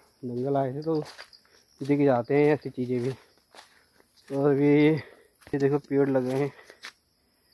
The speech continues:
कोई भाई बताएगा तो ये है किस चीज़ का, रामबांस इसे कहते हैं, रामबांस। ये बहुत बड़े हो जाएंगे अभी, छोटे छोटे हैं। और कुछ दिख सकता है तो देखेंगे अभी हम।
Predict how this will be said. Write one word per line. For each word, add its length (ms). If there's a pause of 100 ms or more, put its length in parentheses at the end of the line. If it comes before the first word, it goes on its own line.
(260)
कोई 140
भाई 160
बताएगा 460
तो 120
ये 200
है 160 (220)
किस 140
चीज़ 220
का, 100 (120)
रामबांस 480 (1200)
इसे 220
कहते 200
हैं, 80
रामबांस। 520
ये 60
बहुत 200
बड़े 180
हो 120
जाएंगे 320
अभी, 140 (920)
छोटे 240
छोटे 320
हैं। 140 (1900)
और 180
कुछ 180
दिख 200
सकता 340
है 80
तो 140
देखेंगे 460
अभी 160
हम। 140